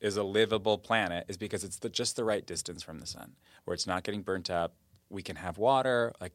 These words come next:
it, the freezing temperature is the right temperature, all these things. And now we also know that there are millions and billions and trillions of stars, and they all have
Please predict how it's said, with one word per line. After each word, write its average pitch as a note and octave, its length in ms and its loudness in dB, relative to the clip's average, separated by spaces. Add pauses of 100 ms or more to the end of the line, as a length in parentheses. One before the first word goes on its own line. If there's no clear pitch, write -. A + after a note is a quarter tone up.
(140)
it, F#2 140 -8
the G2 80 -10
freezing A2+ 380 -4
temperature G#2+ 380 -4
is F#2+ 80 -6
the G#2 80 -2
right F#2+ 80 -2
temperature, G2 340 -4
all A2 120 6
these G#2+ 180 -2
things. E2 300 -12 (420)
And A2 120 -2
now A2+ 140 6
we A2+ 120 4
also C#3 280 6
know G#2+ 180 2
that F#2+ 180 -4
there G2+ 140 0
are F2+ 260 0 (200)
millions A2+ 420 2
and F#2+ 120 -4
billions F#2+ 420 -2
and E2+ 140 -10
trillions F#2 400 -4
of D#2+ 100 -10
stars, D#2+ 520 -4 (340)
and G2+ 120 -2
they A2 60 2
all A2+ 200 4
have G2+ 440 0